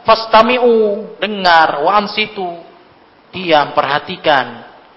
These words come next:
Ya, jangan ngobrol sana, ngobrol sini, ya kan? Cengenges sana, cengenges sini,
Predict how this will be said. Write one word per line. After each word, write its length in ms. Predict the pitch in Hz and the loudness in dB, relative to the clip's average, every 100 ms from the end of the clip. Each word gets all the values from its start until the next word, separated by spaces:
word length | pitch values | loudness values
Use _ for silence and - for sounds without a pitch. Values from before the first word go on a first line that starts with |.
| _ _ _ _ _ _ | _ _ _ _ _ _
Ya, 160 | - - | -20 -10
jangan 240 | 185 180 151 | -6 -4 -2
ngobrol 400 | 175 175 156 151 | -2 0 0 0
sana, 400 | 117 110 143 147 | -4 -2 -4 -4
ngobrol 400 | 135 131 143 143 | -10 -6 -6 -6
sini, 400 | 151 147 143 139 | -10 -12 -12 -8
ya 160 | 139 | -4
kan? 160 | 143 - - - - _ | -4 -4 -16 -20 -20 _
Cengenges 400 | 123 120 117 117 | -12 -12 -12 -12
sana, 320 | 127 123 147 | -10 -6 -6
cengenges 460 | 143 120 120 139 - | -6 -14 -12 -12 -10
sini, 400 | 156 156 147 | -10 -10 -12